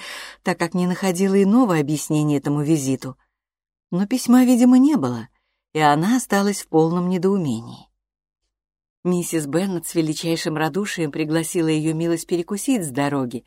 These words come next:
но леди Кэтрин весьма решительно и не слишком вежливо отказалась,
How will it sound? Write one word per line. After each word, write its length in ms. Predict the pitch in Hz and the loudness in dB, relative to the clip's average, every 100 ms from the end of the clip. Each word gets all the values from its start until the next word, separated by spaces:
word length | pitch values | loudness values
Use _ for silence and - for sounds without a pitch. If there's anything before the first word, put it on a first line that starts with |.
| - - - - | -20 -20 -20 -8
но 120 | 175 | -2
леди 300 | 208 277 226 | 2 2 2
Кэтрин 420 | 220 226 226 202 180 | 0 0 0 0 0
весьма 380 | 190 - 190 | -2 0 0
решительно 680 | 190 175 214 214 156 135 139 - - | 0 -2 -2 -2 -2 -2 -4 -6 -4
и 100 | 170 | -2
не 120 | 185 | -2
слишком 400 | 180 196 - 196 | -2 -4 -2 -2
вежливо 400 | 185 190 190 196 | 0 0 0 -2
отказалась, 760 | 202 - 247 185 120 104 - - | -4 -4 -4 -2 -4 -6 -12 -14